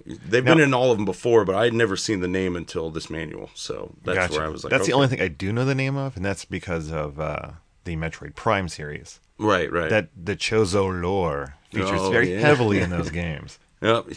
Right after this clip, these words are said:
Speaker 1: We just have the statues here, but, uh, but yeah. So, I mean, that's all she wrote, really. It's a good job.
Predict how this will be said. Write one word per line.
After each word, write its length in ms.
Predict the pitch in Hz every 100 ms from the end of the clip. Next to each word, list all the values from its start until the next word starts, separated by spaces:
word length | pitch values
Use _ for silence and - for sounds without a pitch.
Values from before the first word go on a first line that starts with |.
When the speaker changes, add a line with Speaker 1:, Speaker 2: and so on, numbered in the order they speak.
| - _
Speaker 1:
We 80 | 113
just 180 | 127 139
have 160 | 139
the 60 | 120
statues 500 | - 107 95 98 -
here, 260 | 82 76 -
but, 220 | 82 80 78
uh, 180 | 78 80 - _ _ -
but 260 | 87 90 151
yeah. 260 | 254 104 -
So, 340 | - 117 104 98
I 40 |
mean, 240 | 107 101 98 _ -
that's 200 | 117 -
all 140 | 170
she 140 | - 98
wrote, 320 | 117 208 -
really. 320 | 139 202 160 -
It's 140 | -
a 40 |
good 180 | 101 143
job. 320 | 151 165 175